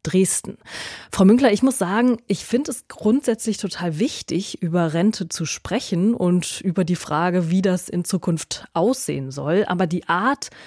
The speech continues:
wie in der Koalition kommuniziert wird, die lässt mich nicht hoffen,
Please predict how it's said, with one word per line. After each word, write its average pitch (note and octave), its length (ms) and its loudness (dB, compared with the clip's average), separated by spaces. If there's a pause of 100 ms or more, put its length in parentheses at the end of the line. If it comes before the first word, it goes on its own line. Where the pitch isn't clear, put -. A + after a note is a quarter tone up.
(220)
wie A3 320 4
in A#3 80 4
der A3 120 2
Koalition G3+ 720 0
kommuniziert F#3 800 0
wird, - 160 -10
die G3 140 0
lässt F#3+ 260 -2
mich F3 200 -2
nicht G3+ 320 2
hoffen, G#3 340 0